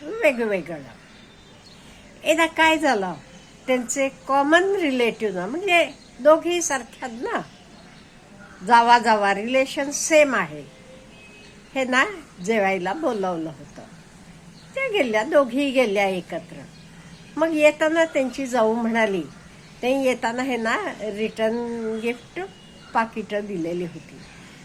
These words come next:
ती म्हणाली, "कसेही आहेत, ह्याचं आपण मोत्याचे दागिने घेऊया." हे वीस वर्षापूर्वीची गोष्ट मी सांगतेय, त्यामुळे, अ, तसं ह्या म्हणाल्या, "नाही, माझ्या पाकिटात काही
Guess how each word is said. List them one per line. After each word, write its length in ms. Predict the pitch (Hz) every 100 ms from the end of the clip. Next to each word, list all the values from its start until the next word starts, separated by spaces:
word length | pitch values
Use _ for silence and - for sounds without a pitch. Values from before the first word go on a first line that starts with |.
| -
ती 80 | 269
म्हणाली, 420 | 240 262 262 262
"कसेही 500 | 240 233 - 233 240
आहेत, 320 | 220 175 196 185 190
ह्याचं 300 | 196 190 226
आपण 400 | - 214 233 349 - - - - -
मोत्याचे 560 | 202 208 - 185 180 240
दागिने 520 | 226 180 151 165 185
घेऊया." 840 | 190 220 196 147 123 - - 196 330 240
हे 120 | 240 311
वीस 240 | 285 254 294
वर्षापूर्वीची 1160 | 277 - 302 302 320 269 269 - 214 175 160 156
गोष्ट 320 | 170 - -
मी 180 | 156 151
सांगतेय, 600 | - 156 - 160 151 - -
त्यामुळे, 420 | 196 180 180 202 330 - - - - - -
अ, 20 | 294 311 - - - - - -
तसं 200 | 285 320
ह्या 340 | 330 294 277
म्हणाल्या, 640 | 302 320 311 320 302 311 320 - - - -
"नाही, 320 | 233 262 294
माझ्या 400 | 262 190 185 208
पाकिटात 520 | 226 277 - 277 302
काही 680 | 294 302 302 294 294 277 254